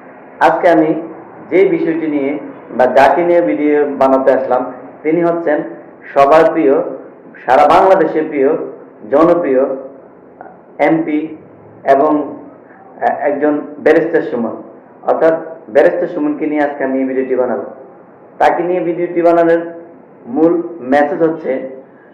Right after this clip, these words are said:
আমাদের দেশে যারা আমাদের দেশকে ভালোবেসেছেন মনে প্রাণে, যারা দেশের জন্য কিছু করতে চেয়েছেন, তাদের মধ্যে ব্যারিস্টার সুমনও একজন। কিন্তু আমাদের দেশ,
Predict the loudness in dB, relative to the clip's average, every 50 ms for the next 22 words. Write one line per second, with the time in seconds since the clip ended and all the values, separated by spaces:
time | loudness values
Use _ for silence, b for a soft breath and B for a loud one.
0 | -20 -20 -20 -20 -20 -20 -20 -20 -20 -20 -8 -2 0 2 4 4 4 2 2 4
1 | 4 2 2 2 0 -2 -2 -2 -4 -8 -14 -16 -20 -20 -20 -20 -10 -2 2 4
2 | 6 6 6 4 4 2 0 -6 -10 -14 -18 -20 -16 -8 -6 -4 -2 2 2 2
3 | 2 4 2 0 0 0 -2 -2 0 2 2 2 2 2 2 0 -2 -4 -6 -4
4 | -4 -4 -4 -4 -8 -10 -14 -18 -18 -18 -8 -2 0 2 4 4 4 4 4 2
5 | 2 0 -2 -6 -10 -14 -18 -20 -20 -8 0 4 6 6 6 6 6 4 2 2
6 | 2 0 2 4 4 2 2 2 0 -2 -2 -4 -8 -14 -18 -20 -20 -20 -20 -20
7 | -20 -20 -16 -14 -10 -10 -2 4 6 6 6 4 0 -2 -2 2 2 2 2 2
8 | 0 -2 -4 -4 -8 -12 -16 -20 -20 -20 -20 -20 -20 -20 -8 0 2 4 4 4
9 | 4 2 2 2 2 2 0 0 0 -2 -4 -8 -12 -16 -20 -20 -20 -20 -20 -20
10 | -20 -14 -4 2 4 4 4 4 2 0 -4 -4 -4 -6 -6 -4 0 2 2 2
11 | 0 0 -4 -6 -8 -8 -12 -16 -20 -20 -20 -20 -16 -6 0 0 0 0 0 -4
12 | -4 -6 -6 -8 -12 -16 -20 -20 -20 -14 -6 -4 -2 0 2 4 4 4 4 6
13 | 6 6 6 4 2 -4